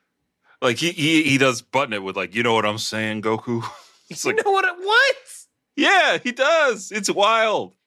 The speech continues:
Speaker 1: "You really gonna cut into my
Speaker 2: He,
Speaker 1: social life. Know
Speaker 2: he
Speaker 1: what I'm
Speaker 2: pulls,
Speaker 1: saying,
Speaker 2: like,
Speaker 1: Goku?"
Speaker 2: does he pull a, he pulls just like a, "You feel me, dog?" <laughs> I'm like, "Wait a minute,
Speaker 1: Yeah.
Speaker 2: Krillin."
Speaker 1: Krillin, all right, I'll say it. I'll say it. Krillin, just 'cause you put on some cool sunglasses,
Speaker 2: <laughs>
Speaker 1: don't make you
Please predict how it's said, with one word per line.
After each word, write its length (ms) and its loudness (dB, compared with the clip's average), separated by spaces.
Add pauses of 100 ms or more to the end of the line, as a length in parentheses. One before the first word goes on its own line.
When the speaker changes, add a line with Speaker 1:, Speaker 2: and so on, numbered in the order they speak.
(100)
Speaker 1:
"You 100 -14
really 180 2
gonna 140 -2
cut 200 -6
into 100 -6
my 80 -6
Speaker 2:
He, 60 -6
Speaker 1:
social 380 -6
life. 440 -12
Know 100 2
Speaker 2:
he 60 4
Speaker 1:
what 60 2
I'm 80 2
Speaker 2:
pulls, 120 4
Speaker 1:
saying, 240 4
Speaker 2:
like, 160 0
Speaker 1:
Goku?" 280 -8 (380)
Speaker 2:
does 140 -4
he 80 -6
pull 240 0
a, 80 0
he 200 -12
pulls 240 -6
just 220 -8
like 180 -2
a, 240 -6
"You 160 -6
feel 320 -4
me, 140 -4
dog?" 320 0 (160)
<laughs> 140 -16
I'm 160 -20
like, 160 -12
"Wait 180 -2
a 40 -10
minute, 100 -6
Speaker 1:
Yeah. 80 2
Speaker 2:
Krillin." 500 -10 (640)
Speaker 1:
Krillin, 420 2 (840)
all 120 2
right, 260 0
I'll 220 2
say 300 -8
it. 120 -20 (100)
I'll 140 0
say 240 -8
it. 80 -18
Krillin, 300 2
just 200 -2
'cause 160 0
you 80 -2
put 220 2
on 220 2
some 160 -14
cool 200 -4
sunglasses, 720 0
Speaker 2:
<laughs> 300 -12
Speaker 1:
don't 380 0
make 440 -2
you 320 -10